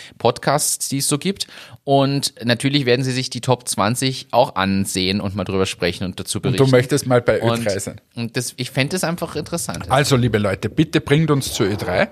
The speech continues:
Speaker 2: weil wenn, wenn wir dort nicht hinkommen, dann muss ich das wieder organisieren, dass ich Mathe mal zu Ö drei bringe.
Speaker 1: Aber an dieser Stelle, äh, Dankeschön wieder an Barbara Kneidinger. Presono ist heute in der Kronenzeitung.
Speaker 2: Ja,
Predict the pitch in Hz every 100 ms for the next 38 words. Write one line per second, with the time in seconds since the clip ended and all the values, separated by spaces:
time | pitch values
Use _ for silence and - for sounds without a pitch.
0 | - - - - - _ 127 127 127 131
1 | 139 151 - 131 135 139 135 117 - 151
2 | - - - 110 104 110 127 143 120 127
3 | 127 - 135 - 104 104 95 101 95 98
4 | 98 101 98 98 104 98 104 151 175 -
5 | 131 165 139 - 110 104 127 151 - 135
6 | 117 - - _ _ _ _ - 131 170
7 | 135 143 147 156 - 139 151 147 - 110
8 | 107 92 - 110 170 165 151 139 127 127
9 | 104 117 117 104 104 98 123 170 139 104
10 | 107 196 - - 117 98 123 156 113 -
11 | 131 - 123 120 123 - 202 320 - 82
12 | - - - _ _ _ _ 110 - 110
13 | 104